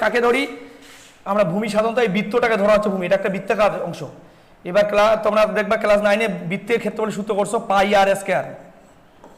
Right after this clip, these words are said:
তাই না? তার মানে আমাদের ভূমির ক্ষেত্রফল বলতে পাই আর স্কয়ারটা বোঝাচ্ছে। এই পাই আর স্কয়ারের মানটা বলছে ওয়ান পয়েন্ট ফাইভ ফোর। আর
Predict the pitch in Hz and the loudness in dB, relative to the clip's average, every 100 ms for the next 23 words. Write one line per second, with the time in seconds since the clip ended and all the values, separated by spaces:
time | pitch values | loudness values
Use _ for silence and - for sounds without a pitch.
0 | _ - _ - 240 269 143 - - - | _ -20 _ -4 0 0 -2 -8 -18 -20
1 | - - 180 208 202 214 247 254 170 220 | -18 -4 -2 0 0 4 4 4 0 -2
2 | 208 233 233 233 247 262 208 220 226 220 | -2 -2 -2 0 0 2 2 4 2 2
3 | 226 226 208 190 - - - - - - | 0 0 2 0 -2 -12 -16 -20 -20 -20
4 | _ 175 175 185 202 240 247 247 254 254 | _ -6 -4 0 2 4 4 2 4 2
5 | 233 226 240 240 240 214 214 214 175 196 | 4 2 2 2 2 2 2 0 2 -2
6 | 165 139 - - 196 | -2 -10 -12 -2 0